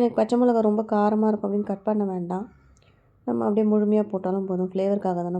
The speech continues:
போடுறோம். மஞ்சத்தூள் போட்டுக்கலாம், மிளகாய்த்தூள் ஆட் பண்ணிக்கலாம்.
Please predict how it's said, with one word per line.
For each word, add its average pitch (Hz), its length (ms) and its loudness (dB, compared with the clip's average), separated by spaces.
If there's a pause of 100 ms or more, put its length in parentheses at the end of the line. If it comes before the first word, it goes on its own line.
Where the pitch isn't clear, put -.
போடுறோம். 180 440 -6
மஞ்சத்தூள் 214 400 -2
போட்டுக்கலாம், 185 500 -6 (1800)
மிளகாய்த்தூள் 208 500 0
ஆட் 180 180 -6
பண்ணிக்கலாம். 190 500 -4